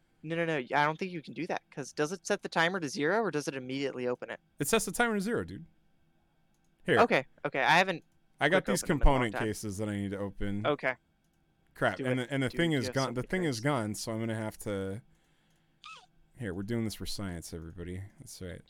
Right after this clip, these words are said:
Speaker 1: You have so many crates. Holy crap.
Speaker 2: No, I don't, dude. I, I keep running out of component crates. I actually need to go get more.
Speaker 1: Oh,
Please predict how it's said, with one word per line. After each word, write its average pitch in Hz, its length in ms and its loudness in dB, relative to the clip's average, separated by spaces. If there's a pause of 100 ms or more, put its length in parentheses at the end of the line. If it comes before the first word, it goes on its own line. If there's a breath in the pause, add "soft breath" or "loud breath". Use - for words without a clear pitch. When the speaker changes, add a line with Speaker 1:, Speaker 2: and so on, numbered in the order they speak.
Speaker 1:
You - 120 -16
have - 60 -20
so - 260 -12
many - 280 -20
crates. - 380 -18
Holy - 280 -20
crap. - 300 -18
Speaker 2:
No, 208 160 -2
I 247 60 0
don't, 113 400 -4
dude. 113 240 -4
I, 147 80 4
I 151 280 0
keep 180 220 -2
running 151 200 4
out 127 80 4
of 113 40 2
component 104 460 -2
crates. 95 220 -6
I 95 60 -4
actually 98 240 -6
need 92 120 -6
to 92 60 -14
go 95 120 -6
get 85 140 -8
more. 87 240 -10 (120)
Speaker 1:
Oh, 120 280 -4